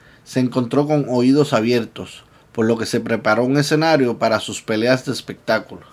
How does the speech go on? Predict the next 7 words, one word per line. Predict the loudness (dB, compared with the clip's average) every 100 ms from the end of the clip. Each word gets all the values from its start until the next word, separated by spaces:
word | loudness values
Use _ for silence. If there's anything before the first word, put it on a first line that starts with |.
| -20 -20 _ _ _ _ -20 _ _ _ _
Primero | -6 0 4 4 2 0
entrevistó | -8 -4 -2 0 -2 0 2 2 2
a |
los | 0 0
fanáticos | 0 0 0 -2 -4 -4
de | -4
Memphis. | -4 -4 -6 -12 -14 -18